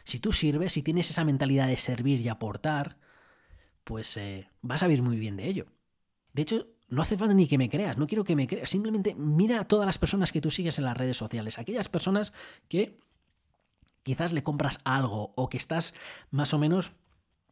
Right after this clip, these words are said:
enganchada a su material. ¿Por qué es? Pues porque te sirve. Y no tiene por qué ser dentro de desarrollo personal. A lo mejor estás enganchada a alguna persona, bueno, pues porque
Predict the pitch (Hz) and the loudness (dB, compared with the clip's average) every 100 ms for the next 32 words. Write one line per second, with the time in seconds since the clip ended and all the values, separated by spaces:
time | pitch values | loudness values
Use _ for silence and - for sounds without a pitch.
0 | - 143 135 131 - 156 170 - 120 123 | -2 -2 0 0 2 4 2 2 0 0
1 | 123 131 127 135 131 127 156 147 185 123 | -2 0 0 2 2 0 0 0 0 -4
2 | - _ - - - 143 - 127 - 113 | -10 _ -20 -20 -6 -4 -2 -4 -6 -4
3 | 104 160 208 165 - _ _ - - - | -2 0 -2 -4 -12 _ _ -20 -20 -2
4 | 151 170 262 175 127 120 180 202 123 120 | 2 4 4 2 0 0 0 0 0 -2
5 | 113 - 110 113 110 101 110 104 95 101 | -2 -2 -2 -4 -2 -4 -4 -6 -8 -8
6 | 120 139 151 - 147 143 131 131 135 127 | -4 0 0 0 0 0 0 0 0 0
7 | 127 120 110 143 156 190 _ _ _ _ | 0 -2 -2 0 0 -4 _ _ _ _
8 | _ _ - 151 170 135 - 110 101 104 | _ _ -6 -4 -4 -6 -8 -10 -10 -10
9 | 104 | -12